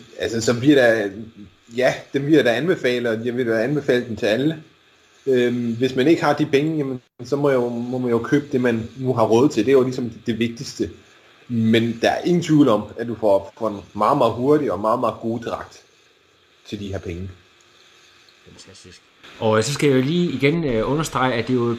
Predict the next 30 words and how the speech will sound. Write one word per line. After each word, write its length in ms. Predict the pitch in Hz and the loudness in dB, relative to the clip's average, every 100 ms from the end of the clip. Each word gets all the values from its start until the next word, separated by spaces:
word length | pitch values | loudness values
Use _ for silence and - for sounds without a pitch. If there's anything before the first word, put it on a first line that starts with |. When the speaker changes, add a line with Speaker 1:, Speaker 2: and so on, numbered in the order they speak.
| 156 | -2
Speaker 2:
Bymands 300 | 170 131 127 | 0 0 0
Sport, 300 | 131 135 135 | 0 0 -2
som 320 | 131 - 110 | -8 -6 -4
har 140 | 117 | -2
været 180 | 117 131 | -2 -2
så 120 | 135 | -4
venlig 380 | 120 127 151 127 | -4 -2 -2 -2
at, 60 | 101 | 0
at 460 | 92 82 98 98 | -2 -2 -2 -2
udlåne 280 | 143 139 113 | 0 0 0
det. 80 | 110 | 0
Der 80 | 135 | -2
kan 100 | 135 | 0
man 120 | 123 | -2
jo 100 | 117 | -2
gå 60 | 123 | 0
ned 220 | 143 165 - - - - | 0 -2 -6 -20 -20 -12
hvis 120 | 117 | -6
man, 120 | 123 135 | 0 2
jeg 80 | |
ved 60 | 139 | 2
ikke, 100 | 160 | 2
om 100 | 131 | 0
de 80 | 120 | -2
faktisk 240 | 143 147 | -2 -2
også 180 | 147 139 | -2 -2
har 140 | 143 120 | -2 -2
en, 240 | 113 113 123 | -2 -4 -2
en 80 | |
netshop, 420 | 120 143 151 120 | 0 0 0 -4